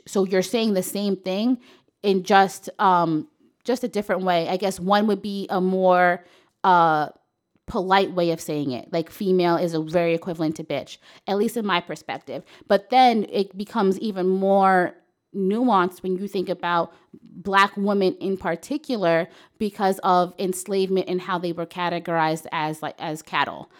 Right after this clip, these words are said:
So then it's, that's why, like, you know, people, eh, I've noticed in myself, and this is pro-, this is m-, my own implicit bias. Like, when men call me a bitch, I'm like, "Who the fuck are you talking to?" But then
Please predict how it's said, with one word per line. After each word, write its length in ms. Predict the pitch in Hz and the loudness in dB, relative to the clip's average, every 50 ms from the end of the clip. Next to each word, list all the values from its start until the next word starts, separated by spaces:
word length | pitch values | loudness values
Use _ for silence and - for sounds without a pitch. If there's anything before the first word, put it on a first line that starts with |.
| _ _ _ | _ _ _
So 480 | _ - - 208 190 175 165 156 - - _ _ _ _ | _ 0 4 6 8 8 6 4 2 -4 _ _ _ _
then 360 | - 208 247 277 294 269 240 - | 2 4 6 6 6 4 2 2
it's, 180 | - 233 - - _ _ 202 | 0 0 0 0 _ _ -4
that's 240 | - 254 311 381 - | 2 4 4 4 4
why, 140 | - 359 330 | 2 0 0
like, 280 | 320 294 269 233 226 - _ _ _ _ _ | 2 2 2 2 0 -4 _ _ _ _ _
you 200 | 208 220 262 294 | -2 2 4 6
know, 400 | 294 254 220 208 196 185 190 - - _ _ | 8 8 8 8 6 4 2 -4 -18 _ _
people, 380 | - 349 349 349 359 - - - | 0 0 0 2 -2 -6 -4 -2
eh, 160 | 247 214 202 202 - _ _ _ _ _ _ _ _ _ _ _ _ _ _ _ - | -2 -2 -2 -2 -8 _ _ _ _ _ _ _ _ _ _ _ _ _ _ _ 0
I've 180 | - 269 311 285 | 2 4 6 6
noticed 400 | 277 262 262 285 277 302 - 294 | 6 6 4 2 2 0 2 2
in 80 | 262 240 | 2 2
myself, 500 | 226 214 214 - - 233 233 247 254 - | 2 0 0 -2 -2 2 2 2 2 2
and 320 | 208 196 196 196 180 180 | 0 2 4 2 4 4
this 180 | 208 208 - 233 | 2 2 2 0
is 120 | 214 - | -6 -6
pro-, 260 | - - 254 226 - 202 | -6 0 2 2 2 2
this 140 | 214 226 | -2 -2
is 120 | 226 196 196 | -2 -6 -4
m-, 180 | 185 202 - - - | -4 -4 -4 -4 -6
my 340 | 208 196 185 185 190 190 190 | -2 0 0 2 2 0 2
own 180 | 196 196 190 185 | 2 2 2 2
implicit 460 | 175 180 - - 196 202 - 165 170 | 2 0 -2 -6 -8 -6 -6 -8 -6
bias. 440 | 175 156 165 170 180 180 220 - - _ _ - _ _ | -4 -2 -2 -2 -2 -2 -6 -8 -12 _ _ -20 _ _
Like, 400 | 196 196 196 190 185 180 - - _ _ _ _ _ _ | 2 2 4 4 2 0 -4 -20 _ _ _ _ _ _
when 320 | - 226 240 240 240 233 | 2 4 6 6 8 6
men 200 | 240 262 302 330 | 8 6 6 6
call 180 | 370 - 370 339 | 6 6 4 4
me 180 | 320 320 320 285 | 6 6 6 4
a 80 | 262 | 4
bitch, 440 | 214 214 240 247 262 254 - - - - _ _ _ _ - | 2 2 2 2 0 0 -4 -16 -18 -20 _ _ _ _ 0
I'm 220 | 220 247 247 254 | 4 4 6 6
like, 200 | 254 240 220 - - - 202 | 6 6 4 4 -2 -14 -6
"Who 160 | - 262 269 | -4 -2 2
the 100 | 254 226 | 2 2
fuck 240 | 233 - 269 240 240 220 | 2 2 0 0 0 0
are 60 | 202 | -4
you 120 | 202 190 | -4 -4
talking 360 | - - 202 220 - 208 175 156 | -2 0 0 0 0 -2 -6 -6
to?" 300 | - 156 98 113 175 - _ _ _ _ _ _ | -6 -8 -10 -10 -12 -16 _ _ _ _ _ _
But 200 | - 226 220 220 | 4 4 4 4
then 420 | - 233 226 220 214 208 202 190 | 2 0 2 4 2 2 2 -2